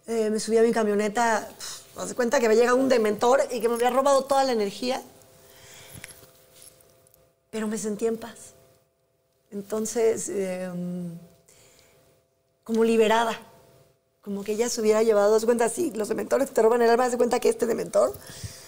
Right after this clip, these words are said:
se llevó todo ese dolor porque tenía mucho, era dolor. Era,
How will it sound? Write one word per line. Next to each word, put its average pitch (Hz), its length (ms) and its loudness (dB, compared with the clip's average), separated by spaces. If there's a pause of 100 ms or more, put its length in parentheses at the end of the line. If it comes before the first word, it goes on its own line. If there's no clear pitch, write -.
(320)
se 220 220 -6
llevó 226 340 2
todo 285 300 6
ese 262 240 2
dolor 233 720 2
porque 214 240 -4
tenía 214 400 -2
mucho, 262 880 -6 (840)
era 247 240 2
dolor. 190 580 2 (1000)
Era, 220 540 0